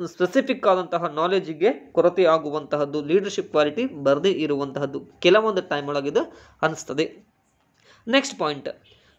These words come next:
ಇಗ್ನೋರ್ಸ್ ಹ್ಯೂಮನ್ ಎಲಿಮೆಂಟ್,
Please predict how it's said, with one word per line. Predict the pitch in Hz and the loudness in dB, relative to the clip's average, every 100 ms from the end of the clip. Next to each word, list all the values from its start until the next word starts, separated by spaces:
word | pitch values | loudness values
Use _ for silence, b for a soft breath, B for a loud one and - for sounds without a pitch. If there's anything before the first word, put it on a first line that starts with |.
| b - | b 0
ಇಗ್ನೋರ್ಸ್ | 190 170 269 320 339 330 - 294 | 0 2 4 6 6 2 -2 -4
ಹ್ಯೂಮನ್ | 196 208 240 254 262 277 320 - _ _ _ - | 0 0 4 4 2 -6 -14 -20 _ _ _ 0
ಎಲಿಮೆಂಟ್, | 156 160 156 147 | 2 4 2 0